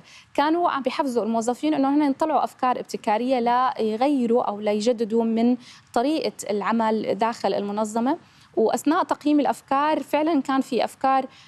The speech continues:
رائعة، آه، تم تقديمها من موظفين، آه، شاغلين مناصب عادية، فكان في تكريم لإلهم، واكتشفوا فعلا إنه في عندهم أكثر من موظف عنده مهارة إبداعية،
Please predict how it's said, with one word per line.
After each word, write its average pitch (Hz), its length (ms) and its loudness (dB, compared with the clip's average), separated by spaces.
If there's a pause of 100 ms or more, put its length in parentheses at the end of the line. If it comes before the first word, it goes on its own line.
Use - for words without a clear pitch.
(140)
رائعة، 247 600 2
آه، 214 240 0
تم 262 240 -2
تقديمها 254 540 0
من 240 140 2
موظفين، 247 840 0
آه، 196 140 -6
شاغلين 220 840 0
مناصب 226 440 0
عادية، 214 460 -2 (380)
فكان 277 720 2
في - 160 -2
تكريم 254 380 0
لإلهم، 247 340 0
واكتشفوا 254 460 -2
فعلا 247 380 0
إنه 240 200 -2 (280)
في 262 140 0
عندهم 233 320 0
أكثر - 280 -2
من 220 160 -2
موظف 214 560 -2
عنده 233 360 2
مهارة 214 420 2
إبداعية، 202 640 0